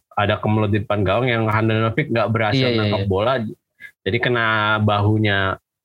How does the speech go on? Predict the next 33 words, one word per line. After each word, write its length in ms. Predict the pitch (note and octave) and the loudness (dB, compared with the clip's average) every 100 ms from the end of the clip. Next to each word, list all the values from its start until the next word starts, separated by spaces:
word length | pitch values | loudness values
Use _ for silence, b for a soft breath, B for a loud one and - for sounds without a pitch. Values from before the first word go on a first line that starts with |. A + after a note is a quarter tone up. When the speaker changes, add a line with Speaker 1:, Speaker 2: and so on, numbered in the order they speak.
| _ _ | _ _
Speaker 1:
si 420 | - - G2 F#2+ F#2 - | -10 -2 0 0 -4 -8
Kevin 260 | G#2 G2+ A#2 | -6 -2 0
Lasagna 540 | A2 G2 F#2 E2 C3 | -2 -2 -2 0 0
apa 80 | D#3 | 0
siapa 320 | A#2+ F2 E2+ | 0 -2 0
gitu. 320 | A#2+ F#2 F2+ G2 | -2 0 -2 -2
Speaker 2:
Mm-mm, 380 | B2+ B2+ A#2+ - | 0 0 -2 -2
Kevin 300 | - A#2+ A#2 | -4 -2 -2
Lasagna. 400 | A2+ A#2+ A#2+ B2 | -2 -2 0 2
Speaker 1:
Nah 120 | F2+ | 2
itu, 220 | F#2+ G#2 G2 - _ | 2 0 -2 -4 _
Kevin 300 | - G#2 G#2 | -4 0 2
Lasagna 360 | G#2 G2+ C3+ A2+ | 0 0 0 0
kan. 140 | F2 F#2 G#2 | 0 -2 -4
Nah, 180 | - E2+ - - _ _ _ - - _ _ _ _ _ _ _ _ _ _ _ _ _ _ _ | -2 0 -2 -6 _ _ _ -20 -20 _ _ _ _ _ _ _ _ _ _ _ _ _ _ _
itu 160 | A2+ | -2
kan 140 | C#3 G3 | 0 0
bukti 320 | F3+ D3+ D#3 | 0 0 -2
kalau 320 | C3 A2+ G#2 | -2 0 0
si 240 | G2+ G#2+ G2 | 0 0 0
Verona 600 | G2 G2+ G2+ C#3+ D#3+ A#2 | 0 0 0 -2 -2 -2
nggak, 240 | G2+ G2 - - | 0 -2 -2 -4
nggak 160 | A2 G#2 A#2 | -4 -2 0
cuma 240 | A2 G#2+ | 0 -2
tinggal 400 | A2 G#2 G2+ G2 | -2 0 0 0
diam 240 | G2 G2 | 0 0
diserang, 400 | G2 G2 C#3+ B2+ | -2 -2 -2 0
dia 100 | A#2+ | -2
pasti 300 | C#3 B2+ C3+ C3 A#2+ _ _ _ _ _ C3+ - _ _ | -2 -4 -2 -2 -4 _ _ _ _ _ -20 -20 _ _
ngasih 300 | A#2+ A2+ A2 | -4 -2 -2
perlawanan 640 | A2 G#2 G2+ A#2 C3 G#2 | -2 -2 0 0 -2 -2
gitu. 260 | F#2+ - - | 0 0 0
Speaker 2:
<clears throat> 20 | - | -2